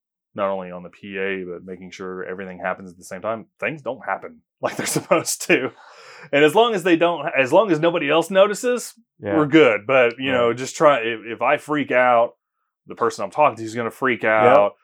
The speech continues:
Speaker 1: And then it's just domino effect. So just try and stay
Speaker 2: Hundred percent.
Speaker 1: calm. Just let, it's, it's okay.
Speaker 2: Yeah.
Speaker 1: Nobody's gonna die.
Speaker 2: Yeah.
Speaker 1: We're all right.
Speaker 2: Yeah,
Speaker 1: But,
Speaker 2: yeah.
Speaker 1: uh,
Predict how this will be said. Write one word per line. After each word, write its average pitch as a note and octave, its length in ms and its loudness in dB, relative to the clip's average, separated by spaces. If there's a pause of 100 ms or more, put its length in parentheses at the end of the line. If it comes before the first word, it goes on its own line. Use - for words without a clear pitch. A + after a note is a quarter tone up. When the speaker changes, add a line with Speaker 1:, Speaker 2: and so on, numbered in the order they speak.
(240)
Speaker 1:
And A#2 140 -6
then A2+ 100 -4
it's G2+ 160 -6
just A2 140 -10
domino F#2 400 -6
effect. F#2 340 -8
So G2 180 -6
just A2 200 -14
try D3 140 0
and C3+ 80 -4
stay B2 180 -6
Speaker 2:
Hundred - 20 -6
percent. - 80 -20
Speaker 1:
calm. G#2 560 -2
Just - 260 -20
let, F#2 220 -20 (100)
it's, - 300 -20
it's - 100 -20
okay. A2 540 -16 (200)
Speaker 2:
Yeah. A2 340 -6 (260)
Speaker 1:
Nobody's A2+ 320 -12
gonna D3 180 -10
die. A2 380 -12 (300)
Speaker 2:
Yeah. C3 160 4
Speaker 1:
We're B2 80 0
all B2+ 140 2
right. B2 300 -2 (100)
Speaker 2:
Yeah, C3 120 -4
Speaker 1:
But, B2+ 80 -2
Speaker 2:
yeah. B2+ 240 -6 (720)
Speaker 1:
uh, A2+ 300 4